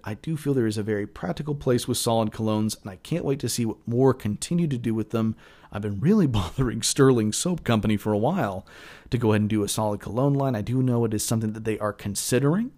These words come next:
It is something that is in his head to do, but they have so much that they currently offer and so much on their plate right now that it's kind of on the back burner.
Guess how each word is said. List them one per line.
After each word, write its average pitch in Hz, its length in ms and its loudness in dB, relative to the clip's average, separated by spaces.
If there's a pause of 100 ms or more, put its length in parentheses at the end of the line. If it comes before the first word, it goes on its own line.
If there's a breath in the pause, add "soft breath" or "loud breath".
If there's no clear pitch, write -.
(440)
It 123 100 2
is 110 140 -2
something 151 260 0
that 110 140 0
is 110 180 -4
in 175 140 2
his 165 240 2
head 160 220 4
to 135 60 2
do, 131 460 0 (460 loud breath)
but 127 100 2
they 127 80 6
have 110 220 0
so - 280 -2
much 151 220 2
that - 80 -14
they 101 100 -6
currently 98 380 -4
offer 95 340 -6
and 101 140 -4
so 175 240 0
much 147 220 0
on 110 80 0
their 101 80 0
plate 104 260 -2
right 101 220 -4
now 101 180 -2
that 104 160 -4
it's - 160 -6
kind 139 240 -2
of 123 100 0
on 110 140 0
the 107 80 2
back 104 320 -4
burner. 85 380 -8